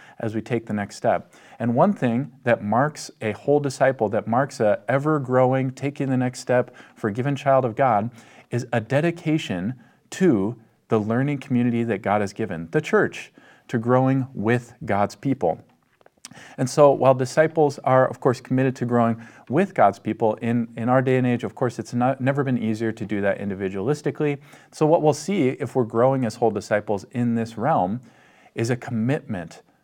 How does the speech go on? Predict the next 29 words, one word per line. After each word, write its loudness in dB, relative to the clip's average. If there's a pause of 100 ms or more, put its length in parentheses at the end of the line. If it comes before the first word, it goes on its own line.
(220)
to 2
community, -4 (260)
a -8
commitment -4
to -4
growing 0 (200)
in -8
community, -8 (300)
a -2
commitment -4
to -2
growing 0
with -2 (100)
and -2
from -2 (140)
and -2
alongside 0 (300)
our 4
fellow 0
believers, -4
particularly 0
for -2
those 0
who -4
are 2
at 0
Parkview, -2 (280)
with 0
other -2